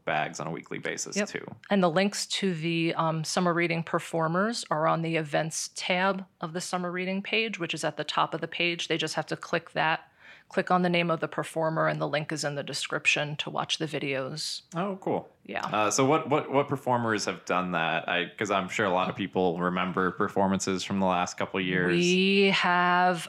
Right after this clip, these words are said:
Speaker 2: um, James Reed, who is a juggler.
Speaker 1: Okay.
Speaker 2: His performance will be up until the end of the month. We have a group called Science Tellers,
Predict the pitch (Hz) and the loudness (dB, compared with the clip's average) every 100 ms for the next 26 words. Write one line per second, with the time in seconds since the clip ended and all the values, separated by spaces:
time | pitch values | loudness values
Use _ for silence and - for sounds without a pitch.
0 | - 175 170 175 175 165 _ _ - - | 4 6 6 4 2 -2 _ _ -20 -8
1 | - 180 180 208 196 190 190 190 180 180 | 0 4 4 4 4 4 4 2 2 2
2 | 202 160 151 147 175 254 - 190 190 - | 2 4 4 4 2 0 -2 0 2 0
3 | - 175 170 165 160 - 165 151 160 - | 0 2 4 4 0 -2 -2 0 0 2
4 | 160 156 - 160 160 - 151 147 160 147 | 2 2 0 -2 0 0 -2 0 -2 -2
5 | 147 151 180 170 202 - - - - - | -2 -2 2 4 2 -2 -18 -20 -18 -18
6 | - 202 185 190 180 180 180 - 180 165 | -4 2 4 4 2 2 0 2 2 2
7 | - 156 160 170 - - 190 214 262 277 | 2 2 2 0 -4 0 2 4 2 0
8 | - | -2